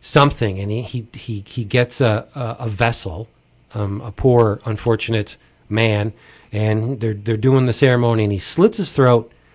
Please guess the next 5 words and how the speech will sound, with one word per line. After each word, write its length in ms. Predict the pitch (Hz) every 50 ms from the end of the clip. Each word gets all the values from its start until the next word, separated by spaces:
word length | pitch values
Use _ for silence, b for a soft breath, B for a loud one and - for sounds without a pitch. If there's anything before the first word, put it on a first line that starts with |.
| b b b b b b b b b b b b -
leaving 840 | 110 110 127 139 139 117 127 127 123 120 117 113 117 139 156 151 117
this 240 | 120 120 - -
man's 300 | - 120 117 113 113 101
body 540 | 98 - 117 113 113 107 110 107 104 98 - _ _ _ _ _ _ _ _ _ _ -
vacant. 600 | 101 131 135 151 151 - 104 98 104 - -